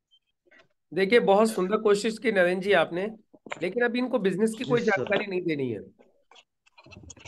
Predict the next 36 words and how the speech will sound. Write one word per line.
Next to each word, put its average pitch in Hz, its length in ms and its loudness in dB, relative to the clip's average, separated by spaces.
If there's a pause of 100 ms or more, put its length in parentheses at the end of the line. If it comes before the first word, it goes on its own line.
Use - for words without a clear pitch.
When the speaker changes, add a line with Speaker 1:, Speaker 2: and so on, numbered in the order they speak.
(140)
Speaker 1:
आपने 180 260 4
इनको 233 200 4
business 214 380 2
के 247 60 2
बारे 226 220 6
में 233 140 2
बात 202 180 4
Speaker 2:
जी 160 80 2
Speaker 1:
नहीं 240 120 4
Speaker 2:
सर। 240 60 -6
Speaker 1:
करनी - 200 -10
है, 175 60 -4
अभी 196 120 -6
सिर्फ 220 200 -2
number 190 320 2
add 220 220 4
करने 202 220 0
की 196 100 -6
बात 160 260 2
हो 139 80 -2
रही 117 160 -6
है। 98 120 -10 (800)
अभी 196 180 -2
business 180 360 0
plan 220 300 0
करने 214 260 0
के 220 120 -8
लिए 220 100 2
आप 214 160 2
appointment 202 440 0
नहीं 240 120 -2
Speaker 2:
हाँ 240 80 2
Speaker 1:
ले 190 80 2
Speaker 2:
जी, 143 60 0
Speaker 1:
रहे। 101 300 -6
Speaker 2:
सर। - 80 -12